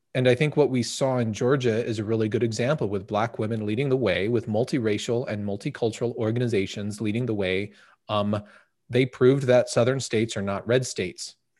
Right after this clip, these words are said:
she claimed. She goes on, "They are suppressed states, which means the only way that our country is going to heal is through the actual liberation of southern states,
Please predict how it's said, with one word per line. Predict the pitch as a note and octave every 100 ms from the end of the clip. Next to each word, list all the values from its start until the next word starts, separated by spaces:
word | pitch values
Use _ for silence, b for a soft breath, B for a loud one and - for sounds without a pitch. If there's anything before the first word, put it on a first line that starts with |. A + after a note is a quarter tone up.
| _ _ _ _
she | - A2
claimed. | - F#2 - - _ _ _ _ _ _ _
She | -
goes | G#2+ A#2
on, | A#2 C#3+ G2+ F#2+
"They | B2+
are | A#2+
suppressed | - - - D#3 -
states, | G2+ F2+ - - -
which | B2 -
means | E3 D3 B2+ -
the | B2
only | - C#3 C#3+
way | A2 A2+
that | A2+
our | A#2+
country | - G2+ - A2
is | G2+ G2+
going | G2+ G2 E2+
to | F#2+
heal | - G3 A2 G2+ -
is | B2 A#2
through | - A2
the | G#2+ -
actual | A2 A2 - B2+ A#2
liberation | B2 C#3+ B2 G#2+ G2+ A2 G#2
of | A2 G2+
southern | - G2+ F#2+
states, | F#2+ - A#2 -